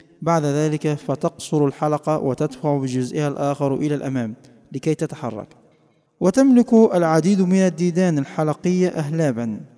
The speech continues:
على كل حلقة، وهي عبارة عن أشواك صغيرة تنغرس في التربة،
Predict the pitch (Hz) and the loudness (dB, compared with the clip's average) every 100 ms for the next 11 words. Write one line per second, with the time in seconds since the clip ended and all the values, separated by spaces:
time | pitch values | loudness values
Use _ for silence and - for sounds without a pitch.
0 | _ _ _ _ - 127 139 139 185 180 | _ _ _ _ -10 -4 -4 -2 0 0
1 | 175 143 120 - - - _ _ - 139 | 0 -4 -6 -10 -20 -20 _ _ -6 -2
2 | 143 139 135 170 185 185 151 147 143 - | 0 0 0 0 0 -2 -2 -2 -6 -2
3 | 151 170 180 - 147 131 151 175 196 - | 2 2 0 -4 -4 -2 0 0 -2 -6
4 | - - _ _ - 156 143 156 180 175 | -20 -20 _ _ -2 0 2 2 2 2
5 | 160 160 - 165 131 127 | 0 -4 -2 -2 -2 -6